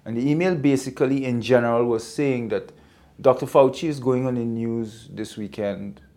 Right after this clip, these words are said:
this show, this show, this show. And Doctor Fauci is gonna be talking about schools closures, et cetera. So we were asked to comment.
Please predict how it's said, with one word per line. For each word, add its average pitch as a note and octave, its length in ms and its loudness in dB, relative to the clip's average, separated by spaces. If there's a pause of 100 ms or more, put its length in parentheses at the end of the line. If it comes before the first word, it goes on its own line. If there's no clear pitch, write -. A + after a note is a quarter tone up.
(120)
this G#2 140 -8
show, A2 240 -4
this G2 160 -6
show, F#2+ 160 -8
this C3 180 -8
show. G2 300 -10 (760)
And A#2+ 520 0 (340)
Doctor A2+ 180 -2
Fauci B2+ 300 6
is C3 100 -4
gonna A#2+ 180 -4
be A2+ 100 -6
talking A2+ 300 -2
about G#2+ 300 -4 (600)
schools A#2+ 400 -4
closures, D#3 760 4 (320)
et - 120 -14
cetera. - 400 0 (720)
So F3 580 6 (300)
we C#3+ 300 2
were F3 240 8
asked C#3+ 300 10
to - 60 -8
comment. B2+ 840 0